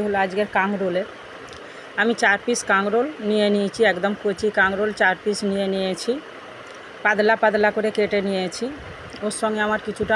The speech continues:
নারকোল আছে, এক পিস পেঁয়াজ আছে, চার ছটা শুকনো লঙ্কা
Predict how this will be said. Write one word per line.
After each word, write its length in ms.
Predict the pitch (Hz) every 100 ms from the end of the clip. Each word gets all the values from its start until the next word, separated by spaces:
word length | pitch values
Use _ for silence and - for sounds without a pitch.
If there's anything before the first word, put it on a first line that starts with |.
| 208
নারকোল 360 | 185 180 - 214 185
আছে, 200 | 170 202 240 - - - - - - -
এক 80 | 190 -
পিস 140 | 220 -
পেঁয়াজ 320 | 208 202 208 202 185
আছে, 200 | - 214 247 - - - -
চার 140 | 196 -
ছটা 280 | 214 208 233 254 - - - - -
শুকনো 300 | 220 226 233 220
লঙ্কা 300 | 202 190